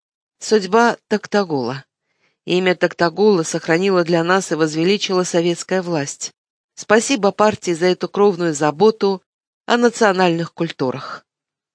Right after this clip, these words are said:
С русским народом мы живем бок о бок уже более ста лет. У нас нет ничего такого, что разделяло бы нас.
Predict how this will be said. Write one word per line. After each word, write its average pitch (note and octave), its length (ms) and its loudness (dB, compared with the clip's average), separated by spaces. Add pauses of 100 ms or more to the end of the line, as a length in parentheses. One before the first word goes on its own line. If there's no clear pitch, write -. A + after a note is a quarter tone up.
(420)
С - 120 -8
русским G#3 420 0
народом F#3 640 2 (520)
мы A#3 200 2
живем G#3+ 440 2
бок G3+ 260 0
о A3+ 160 2
бок A3 240 0
уже G#3 260 -2
более G3+ 320 2
ста F#3+ 220 -2
лет. D3+ 400 -6 (560)
У F#3 100 -4
нас A3+ 220 2
нет C#4+ 220 0
ничего A#3 360 0
такого, A3 400 0
что G#3+ 240 -2
разделяло F3+ 560 2
бы D3+ 140 0
нас. C#3+ 400 -8